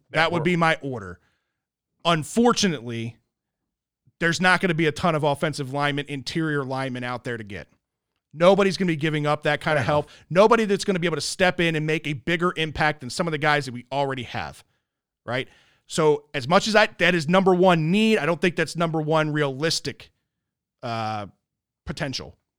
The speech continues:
Speaker 2: Okay.
Speaker 1: I think if there's gonna be a move, it's gonna be the wide receiver.
Speaker 2: Uh, I think I
Speaker 1: And
Speaker 2: saw it in there. A B?
Speaker 1: <sighs>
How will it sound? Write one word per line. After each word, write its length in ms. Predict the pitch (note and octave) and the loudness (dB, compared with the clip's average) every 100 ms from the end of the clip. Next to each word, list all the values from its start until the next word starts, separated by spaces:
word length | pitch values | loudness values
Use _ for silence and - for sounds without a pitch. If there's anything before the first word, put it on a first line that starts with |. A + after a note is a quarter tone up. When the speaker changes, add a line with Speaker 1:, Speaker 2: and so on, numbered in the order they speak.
| - | -14
Speaker 2:
Okay. 280 | B2 - C#3 C#3+ - | -10 -6 -8 -8 0
Speaker 1:
I 160 | D3+ | 0
think 300 | F3 G3 F#3 - | 2 0 -2 -4
if 120 | D3+ | -6
there's 160 | C#3+ | -4
gonna 160 | - G#3 | 0 0
be 180 | F3 F3 | 2 0
a 40 | |
move, 540 | D3 D3 D#3 D#3 D3 - _ _ _ _ - | 2 2 4 4 2 -6 _ _ _ _ -10
it's 220 | C#3 - | -10 -4
gonna 260 | E3+ D#3+ | -2 0
be 220 | D3+ D#3 D3 | 0 -2 -2
the 100 | C3 | -2
wide 300 | A#2+ A#2+ A#2 | -2 -4 -4
receiver. 500 | A#2 A2 F#2 - - _ _ _ _ _ _ - | -8 -8 -12 -16 -20 _ _ _ _ _ _ -6
Speaker 2:
Uh, 60 | |
I 100 | F2+ B2 | -4 -2
think 60 | B2 | -2
I 40 | B2 | -2
Speaker 1:
And 80 | |
Speaker 2:
saw 220 | A#2 A#2+ A#2 | 0 2 2
it 60 | |
in 120 | A2 | -2
there. 180 | G2+ F#2 | -6 -8
A 120 | F2 A2 | -8 -8
B? 220 | B2 D3 _ _ _ _ _ _ - - | -8 -8 _ _ _ _ _ _ -16 -4
Speaker 1:
<sighs> 120 | G3+ | -4